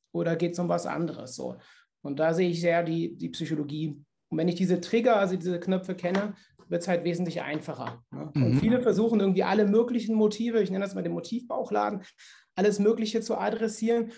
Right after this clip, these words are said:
Speaker 1: Oder, das habe ich selbst als Kunde oft erlebt, liegen auch daneben. Na, also jemand wollte mir auch mal so ein Coaching verkaufen und sagt hat, „Matthias, du fährst ja nur den und den Mercedes,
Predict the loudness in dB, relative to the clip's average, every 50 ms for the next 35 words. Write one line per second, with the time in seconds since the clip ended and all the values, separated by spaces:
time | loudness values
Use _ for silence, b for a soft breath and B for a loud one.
0 | B B B B 2 4 6 6 4 4 2 -2 -4 -4 -2 0 0 0 0 -2
1 | 0 0 0 0 0 -2 -8 -10 -10 -8 -4 -2 0 0 0 0 -2 -4 -8 -10
2 | -10 -6 -6 -6 -6 -6 -10 b b b b b b b -2 2 2 2 4 2
3 | 0 0 0 0 0 0 0 -2 -4 -6 -12 -18 _ _ _ -8 -4 -2 -2 0
4 | 0 0 0 0 0 0 -2 -2 -2 -4 -4 -2 -2 -2 -4 -4 -4 -4 -4 -4
5 | -4 -8 -6 -8 -6 -4 -2 -2 -2 -2 -4 -4 -6 -6 -6 -6 -6 -6 -8 -4
6 | 0 2 2 2 0 -4 -6 -4 -4 -4 -2 -2 -2 0 0 0 0 0 0 0
7 | 0 0 -2 0 0 0 0 0 -2 -4 -6 -6 -6 -4 -4 -6 -6 -8